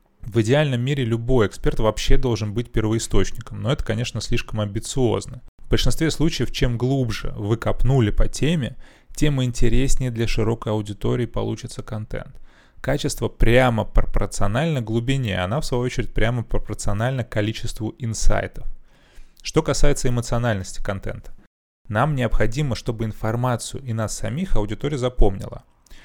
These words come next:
А как мы знаем, существует несколько важных критериев для запоминания, в числе которых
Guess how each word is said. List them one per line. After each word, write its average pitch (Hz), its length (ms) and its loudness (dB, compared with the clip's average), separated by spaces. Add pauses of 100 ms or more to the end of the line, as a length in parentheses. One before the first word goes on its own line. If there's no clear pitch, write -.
(120)
А - 80 -12
как - 160 -6
мы 123 100 0
знаем, 143 320 0
существует - 600 -6
несколько 127 760 -4
важных 101 440 -2
критериев 131 520 -4
для 120 160 -2
запоминания, 117 840 -2
в - 60 -8
числе - 280 0
которых - 540 4